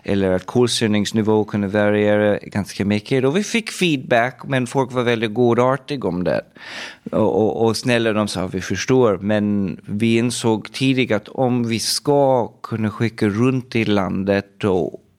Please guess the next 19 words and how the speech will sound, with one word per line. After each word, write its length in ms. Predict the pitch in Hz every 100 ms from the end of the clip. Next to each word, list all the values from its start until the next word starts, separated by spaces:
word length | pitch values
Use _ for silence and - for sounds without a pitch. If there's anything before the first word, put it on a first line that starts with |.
| _
om 340 | - 107 104
vi 140 | 95 104
ska 400 | - - 123 117
kunna 380 | - 113 107 107
också 340 | 104 - -
vara 240 | 101 101
i 40 | 98
dagligvaruhandel, 1080 | 104 95 95 92 107 110 110 104 101 98 92 - - - -
vi 160 | 117
måste 640 | 117 117 107 - 113 104 98 - - - -
vassa 380 | - 110 104 123
vår 160 | 107 107
koncept 580 | - 113 101 101 -
i 40 | 101 101
att 80 | 98
leverera 500 | 107 98 101 98 101
en 80 | 98
konsistent 760 | - 95 104 - 107 101 - - _ -
product. 720 | - 95 85 90 - - -